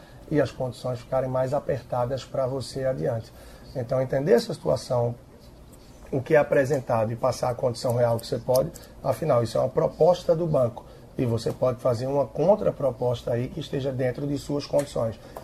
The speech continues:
E, de modo geral, as instituições financeiras até veem isso com bons olhos, porque se você tá falando que vai poder honrar de tal forma,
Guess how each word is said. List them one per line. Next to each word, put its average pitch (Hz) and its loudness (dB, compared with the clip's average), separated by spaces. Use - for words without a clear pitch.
E, 135 -2
de 131 0
modo 131 4
geral, 135 4
as 143 0
instituições 139 -4
financeiras 135 -4
até 135 2
veem 135 -2
isso 131 -8
com 147 -2
bons 139 -2
olhos, 120 4
porque - -8
se 110 -8
você 151 -2
tá - 0
falando 123 2
que 135 -2
vai 127 4
poder 120 -2
honrar 117 2
de 113 -4
tal 123 2
forma, 139 4